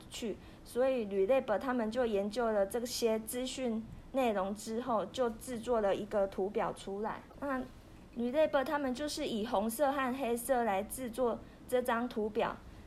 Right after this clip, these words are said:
因为癌症时钟已经再度的拨快，那每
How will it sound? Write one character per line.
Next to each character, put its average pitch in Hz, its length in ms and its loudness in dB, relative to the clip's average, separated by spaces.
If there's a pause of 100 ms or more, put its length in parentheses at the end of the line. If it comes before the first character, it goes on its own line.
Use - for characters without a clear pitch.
(120)
因 277 240 -2
为 285 180 2
癌 214 220 2
症 254 300 2
时 220 280 -4
钟 226 560 0 (440)
已 214 100 -6
经 254 240 -4
再 277 200 4
度 240 200 0
的 214 140 4
拨 233 260 2
快， 233 440 0
那 240 180 2
每 196 420 0